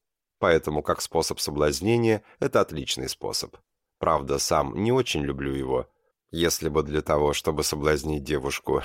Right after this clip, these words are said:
я каждый раз прыгал, то, я думаю, я был бы уже инструктором высшего класса по прыжкам. Разведи её.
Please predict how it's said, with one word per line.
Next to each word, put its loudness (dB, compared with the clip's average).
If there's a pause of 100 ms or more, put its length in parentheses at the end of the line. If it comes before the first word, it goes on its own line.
(140)
я 4
каждый 0
раз 0
прыгал, 0 (380)
то, -2
я 4
думаю, 2
я 2
был 2
бы -2
уже 0
инструктором 0
высшего 0
класса 2
по 0
прыжкам. -4 (1300)
Разведи -2
её. -4